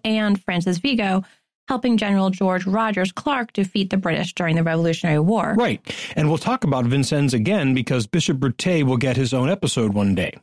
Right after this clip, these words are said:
Speaker 1: It seems to be one of the most important cities that no one knows about.
Speaker 2: It really does. Like, like Bardstown and Kentucky,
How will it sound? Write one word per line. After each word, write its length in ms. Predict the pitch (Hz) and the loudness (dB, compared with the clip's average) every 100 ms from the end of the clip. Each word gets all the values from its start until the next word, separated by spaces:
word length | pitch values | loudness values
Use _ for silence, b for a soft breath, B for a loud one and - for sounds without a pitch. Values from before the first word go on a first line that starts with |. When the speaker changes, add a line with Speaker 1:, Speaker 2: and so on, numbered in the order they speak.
| _ _ _ | _ _ _
Speaker 1:
It 120 | 285 | -4
seems 240 | 269 403 - | 0 -2 0
to 80 | 302 | 0
be 120 | 240 | 2
one 180 | 208 208 | 2 2
of 100 | 202 | 2
the 80 | |
most 240 | 202 196 190 | 2 0 0
important 540 | 185 226 233 185 190 | -2 -2 -2 0 -2
cities 320 | - 202 175 | 0 0 0
that 180 | 170 - | -2 0
no 180 | 202 214 | 0 2
one 160 | 185 170 | 2 2
knows 200 | 262 185 | 2 0
about. 340 | 147 151 127 | -2 -4 -2
Speaker 2:
It 120 | 123 | 0
really 200 | 262 165 | 2 2
does. 300 | 143 147 107 | 2 0 0
Like, 200 | 127 120 - | 0 -2 0
like 180 | 135 113 | -2 0
Bardstown 520 | 135 165 - 147 131 | 0 0 -2 -2 0
and 80 | 113 | 0
Kentucky, 480 | 123 156 151 110 | 0 0 0 -2